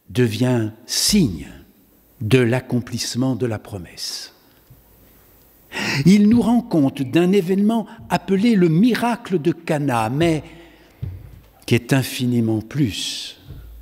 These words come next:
Il est le premier signe totalisant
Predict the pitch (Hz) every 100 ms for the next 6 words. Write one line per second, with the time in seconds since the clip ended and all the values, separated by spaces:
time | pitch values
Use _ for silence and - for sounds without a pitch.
0 | - - - _ _ _ - 226 220 226
1 | 185 - - 190 185 165 143 - - 123
2 | 98 78 67 - _ _ _ _ _ _
3 | _ _ 226 214 - 175 156 131 98 73